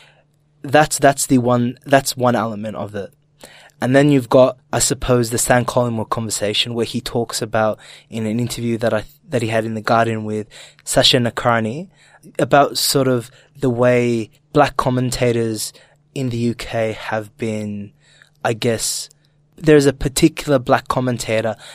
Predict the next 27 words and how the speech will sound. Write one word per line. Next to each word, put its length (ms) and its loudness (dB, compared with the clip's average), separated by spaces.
that 140 -2
is 120 -2
sought 300 2
after 500 0
in 320 -4
the 80 -2
U 160 0
K 560 0
football 460 -4
media. 500 -10
And, 140 2
and 140 4
I, 120 4
and 100 4
I, 100 4
and 100 4
I 40 2
think 240 0
that 140 8
is 140 4
a 80 6
fair 420 4
criticism, 840 -2
but 120 2
I 80 4
do 160 4
not 240 2